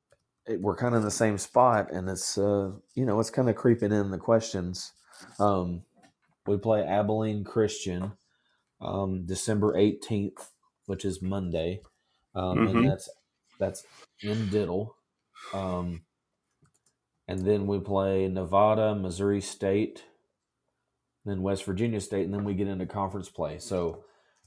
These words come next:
Speaker 1: three tough games coming in here. We could easily be, uh, s-, six and, six and eight. I mean, uh, um, you know,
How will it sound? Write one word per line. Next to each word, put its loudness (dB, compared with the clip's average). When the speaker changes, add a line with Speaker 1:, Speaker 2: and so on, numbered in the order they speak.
Speaker 1:
three 2
tough 2
games -2
coming -4
in -4
here. 0
We 2
could -4
easily 2
be, -2
uh, -2
s-, -10
six -4
and, -6
six -6
and -6
eight. -4
I -8
mean, -4
uh, -10
um, -6
you -10
know, -8